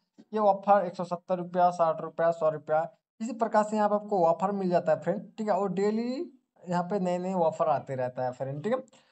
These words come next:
तो आपको यहाँ पे simple सा ऑफर complete कीजिएगा तो आपको सीधा यहाँ पे जो कि money मिल जाएगा, जिसको आप विथड्रॉ भी कर सकते हो फ्रेंड, ठीक है। उसका यहाँ पे simple सा हम tap कर लेंगे।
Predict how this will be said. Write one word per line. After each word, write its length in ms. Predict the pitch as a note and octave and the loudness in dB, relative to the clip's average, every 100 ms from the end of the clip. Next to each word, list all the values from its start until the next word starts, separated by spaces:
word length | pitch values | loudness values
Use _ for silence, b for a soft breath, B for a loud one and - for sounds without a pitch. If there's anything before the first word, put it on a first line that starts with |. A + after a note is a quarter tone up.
| b - | b 0
तो 60 | |
आपको 220 | G3 G3 | 0 0
यहाँ 140 | G#3 G3 | -4 -2
पे 120 | G3+ | -6
simple 280 | G#3 F#3 F#3+ | -8 -2 -2
सा 120 | F#3+ | 2
ऑफर 300 | F3 E3+ F3 | 4 4 4
complete 420 | F3 E3 F3+ F3 | -2 -4 -4 -12
कीजिएगा 260 | - E3+ E3+ | -8 -2 -2
तो 120 | E3+ | -2
आपको 140 | E3+ | -6
सीधा 300 | F#3+ - D#3+ | -12 -10 -2
यहाँ 140 | D#3+ D3+ | -2 -2
पे 120 | D#3+ | -6
जो 120 | D3+ | -10
कि 120 | D3+ | -10
money 260 | E3+ D3+ D#3 | -4 -4 -4
मिल 200 | D#3+ D3+ | -6 -4
जाएगा, 260 | D#3 E3 F3+ | -2 2 0
जिसको 300 | F#3+ F3+ G#3 | 0 -6 -4
आप 100 | F#3 | -4
विथड्रॉ 260 | E3+ E3+ | -4 -4
भी 100 | D#3 | -4
कर 140 | D3 C#3 | -2 -4
सकते 260 | C#3+ C3+ | -4 -14
हो 20 | |
फ्रेंड, 260 | B2 C#3+ D3 | -10 -8 -4
ठीक 100 | G#3+ | 0
है। 120 | C4+ C4+ b b b - | 0 -2 b b b -20
उसका 200 | G3 A3 | -4 -2
यहाँ 160 | F#3+ F#3 | 0 0
पे 120 | F#3 | -2
simple 260 | F#3+ F#3 F#3+ | -4 -4 -2
सा 120 | F#3+ | -2
हम 100 | F#3 | -4
tap 240 | F#3 F3 F3 | 0 0 0
कर 80 | |
लेंगे। 280 | F#3 F#3 G#3+ | -6 -4 -4